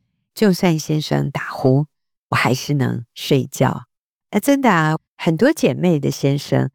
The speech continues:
都打呼，但是两个人的关系都非常好，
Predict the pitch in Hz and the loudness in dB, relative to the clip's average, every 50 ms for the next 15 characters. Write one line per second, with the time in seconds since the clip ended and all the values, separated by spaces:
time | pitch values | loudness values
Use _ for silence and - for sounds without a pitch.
0 | _ _ _ _ _ - - 175 165 - 160 - - - - - 120 123 131 139 | _ _ _ _ _ -2 0 0 2 2 0 -2 -4 -6 -4 -2 -2 -2 -2 -4
1 | - _ _ _ _ _ _ - - 175 170 160 - - - 165 156 143 139 143 | -10 _ _ _ _ _ _ -2 2 2 2 2 0 -2 0 2 2 2 2 -2
2 | - _ _ _ _ _ _ _ _ _ - 139 131 120 127 135 139 139 151 143 | -6 _ _ _ _ _ _ _ _ _ -2 0 0 2 2 0 2 2 0 0
3 | - 147 147 151 147 - - - 147 151 143 - - 190 196 - 269 269 - - | 2 2 0 0 -2 -6 -6 -6 -4 -4 -4 -4 -4 -4 0 2 0 0 0 0
4 | 170 143 160 - - - 113 - | -2 -2 -2 -4 -6 -8 -8 -8